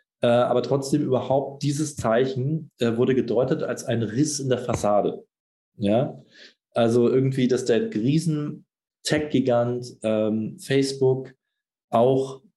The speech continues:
wie soll man sagen, ähm, angreifbar ist und, und, äh, irgendwo da auch gewisse Unsicherheit besteht. Und da kamen dann auch direkt die Sachen auf, ist Facebook noch eine gute Plattform? Äh,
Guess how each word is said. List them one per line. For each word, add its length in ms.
wie 80
soll 140
man 100
sagen, 400
ähm, 420
angreifbar 600
ist 260
und, 360
und, 360
äh, 240
irgendwo 520
da 80
auch 260
gewisse 340
Unsicherheit 560
besteht. 560
Und 80
da 100
kamen 240
dann 120
auch 120
direkt 320
die 60
Sachen 240
auf, 220
ist 140
Facebook 440
noch 160
eine 80
gute 200
Plattform? 840
Äh, 560